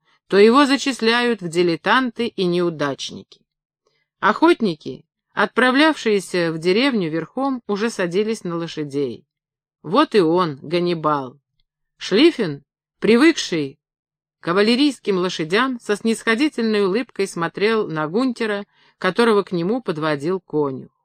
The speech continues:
Он сел, разобрал поводья и медленно поехал к воротам. Сияет, как медный грош. Конечно,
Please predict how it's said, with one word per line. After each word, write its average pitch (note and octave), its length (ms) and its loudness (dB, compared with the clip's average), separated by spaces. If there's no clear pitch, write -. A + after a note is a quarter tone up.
Он A3 240 0
сел, G#3 460 -2
разобрал F#3+ 560 0
поводья G#3+ 720 -2
и F#3 160 2
медленно A#3+ 680 0
поехал D#3+ 600 -4
к - 120 -20
воротам. C#3+ 680 -6
Сияет, F3 680 -4
как - 260 -6
медный D#3+ 500 -4
грош. D#3 580 -6
Конечно, G3 840 -2